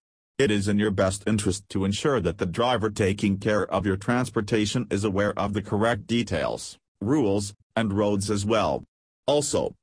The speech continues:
ask for the additional charges for the extra time that go over the allotted quoted time. Celebrating any special event in N Y C nowadays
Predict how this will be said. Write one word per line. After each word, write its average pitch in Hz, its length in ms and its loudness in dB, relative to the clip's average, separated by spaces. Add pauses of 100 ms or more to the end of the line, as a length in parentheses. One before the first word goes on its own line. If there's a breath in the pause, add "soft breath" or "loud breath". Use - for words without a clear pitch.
ask 135 360 0
for 98 140 -4
the 107 140 2
additional 101 420 0
charges 101 500 0
for - 160 -4
the 104 240 -2
extra 104 360 -2
time 107 380 -2
that 104 280 -2
go 98 240 -2
over 107 240 2
the 101 140 2
allotted 107 560 0
quoted 123 400 0
time. 110 500 -2 (720)
Celebrating 98 680 0
any 92 240 0
special 147 460 -2
event 92 420 0
in 107 200 -2
N 147 240 2
Y 113 160 2
C 117 240 -2
nowadays 113 680 2